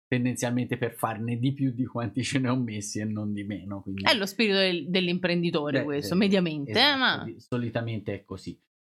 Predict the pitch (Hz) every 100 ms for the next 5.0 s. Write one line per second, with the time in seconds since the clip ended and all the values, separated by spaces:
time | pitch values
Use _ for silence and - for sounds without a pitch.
0 | _ _ - 107 101 98 98 95 87 320
1 | 247 226 226 392 392 277 247 254 247 240
2 | 220 170 147 147 202 190 370 339 277 262
3 | 240 277 196 180 185 196 185 165 - 175
4 | 202 190 175 175 185 160 156 156 160 147